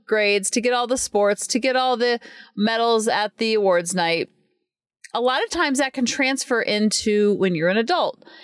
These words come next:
And so you wanna get straight A's in life. You wanna have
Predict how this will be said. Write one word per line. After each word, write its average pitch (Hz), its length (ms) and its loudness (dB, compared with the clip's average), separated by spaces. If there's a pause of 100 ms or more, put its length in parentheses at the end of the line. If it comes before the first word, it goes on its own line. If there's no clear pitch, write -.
(160)
And 196 140 -2
so 220 140 0
you 214 180 0
wanna 226 240 2
get 226 180 -2
straight 233 320 0
A's 254 440 2
in 214 200 -2
life. 240 520 -2 (280)
You 190 160 2
wanna 202 220 0
have 175 360 -4